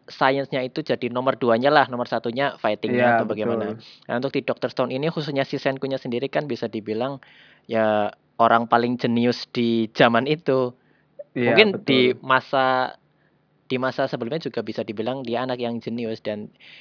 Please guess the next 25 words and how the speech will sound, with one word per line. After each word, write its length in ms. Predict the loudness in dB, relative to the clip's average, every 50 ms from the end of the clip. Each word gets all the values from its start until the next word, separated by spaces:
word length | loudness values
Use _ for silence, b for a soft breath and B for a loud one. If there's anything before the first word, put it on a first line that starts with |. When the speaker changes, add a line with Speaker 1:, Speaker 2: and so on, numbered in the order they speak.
| B B B _
Speaker 1:
di 240 | -4 -4 -2 -2 -4 -8 _ _ _
zaman 400 | _ -2 -2 -2 -2 -4 -4 -4
batu 560 | -2 -2 -2 -2 -4 _ -6 -4 -4 -2 -4
dia 400 | -4 -4 -4 -2 -2 -2 -2 -4 -6 -12 _ _ _ _ _ _
lahir 640 | -6 -4 -4 -4 -6 -6 -4 -2 -2 -2 -4 -8 -8
atau 320 | -6 -6 -4 -2 -4 -4 -4
dia 240 | -2 -4 -4 -2
bangkit 400 | -2 -4 -4 -4 -4 -6 -8 -6
dari 480 | -6 -6 -6 -6 -6 -8 -8 -10 -10 -14 _ _ _ _ _ _ _ _ _ _
membatunya 720 | -6 -6 -4 -4 -4 -6 -6 -6 -8 -8 -6 -6 -6 -8
terus 160 | -8 -10 -10 -8
jadi 300 | -8 -8 -8 -8 -8 -6
orang 160 | -6 -6 -6
yang 140 | -8 -8 -10
paling 300 | -10 -10 -10 -8 -8 -8
jenius, 520 | -10 -10 -10 -10 -8 -8 -8 -8 -8 -10 -8
bikin 280 | -10 -8 -8 -8 -8
ini 240 | -8 -8 -10 -10 -10
itu 80 | -10 -10
dan 80 | -10
sebagainya. 440 | -8 -8 -8 -8 -6 -8 -8 -8 -10 -12 -14 b b b b b b b b -10
Itu 200 | -10 -8 -8 -8
sih 340 | -4 -2 -2 -2 -2 -2 -6 _ _ _ _ _ _
apa 240 | -10 -10 -10 -6 -6
ya, 200 | -6 -6 -6 -8